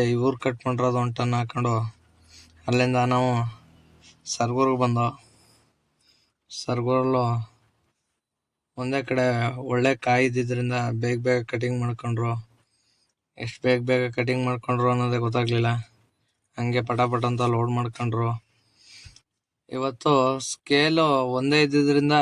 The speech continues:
ಕೆಲ್ಸಕ್ಕೆ ಒಂದ್ ಸ್ವಲ್ಪ ತೊಂದ್ರೆ ಆಯ್ತು. ಅದ್ ಬಿಟ್ರೆ ಇನ್ನ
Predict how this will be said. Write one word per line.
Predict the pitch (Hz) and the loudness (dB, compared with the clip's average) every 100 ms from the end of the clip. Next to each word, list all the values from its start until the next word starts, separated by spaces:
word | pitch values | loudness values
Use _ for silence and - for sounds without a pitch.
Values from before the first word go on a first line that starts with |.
| 127 135 143 139 139 123 _ 160 _ | 2 -2 -8 -12 -18 -18 _ -20 _
ಕೆಲ್ಸಕ್ಕೆ | 127 123 - 131 - 139 | -8 -6 -2 -4 -4 -4
ಒಂದ್ | 131 127 120 | -2 -4 -6
ಸ್ವಲ್ಪ | 127 - 123 120 117 | -10 -2 0 2 -2
ತೊಂದ್ರೆ | - 123 123 | -4 -2 0
ಆಯ್ತು. | 123 117 - 120 | 0 0 -2 0
ಅದ್ | 120 117 | 0 -2
ಬಿಟ್ರೆ | 123 123 127 120 113 - _ _ _ _ _ _ _ | -6 -6 -2 0 -2 -6 _ _ _ _ _ _ _
ಇನ್ನ | - | -4